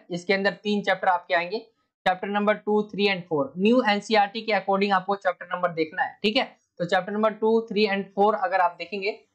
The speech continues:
तो ये नौ नंबर का पूछा जाएगा exam में इससे question। Unit three की तरफ आएंगे हम तो यहाँ पे chapter number five and six देखेंगे, ये दोनों मिला के छह नंबर के, यानी unit थर्ड जो है आपका six marks का पूछा जाएगा।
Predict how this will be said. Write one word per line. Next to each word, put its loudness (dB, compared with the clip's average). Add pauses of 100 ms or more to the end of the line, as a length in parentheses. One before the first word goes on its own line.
(120)
तो 4
ये 2
नौ -2
नंबर 0
का 0
पूछा -4
जाएगा 4 (100)
exam 0
में -6
इससे -12
question। -8 (680)
Unit 4
three 2
की 0
तरफ 2
आएंगे 2
हम -4 (260)
तो 0
यहाँ 2 (100)
पे 0 (200)
chapter -2
number 0
five 2 (140)
and 0
six -2
देखेंगे, 0 (360)
ये 4
दोनों 4
मिला 2
के -8
छह -2
नंबर 2
के, -6
यानी 2
unit 0 (320)
थर्ड 2
जो -6
है 4
आपका 0
six -8
marks -2
का -4
पूछा 0
जाएगा। -4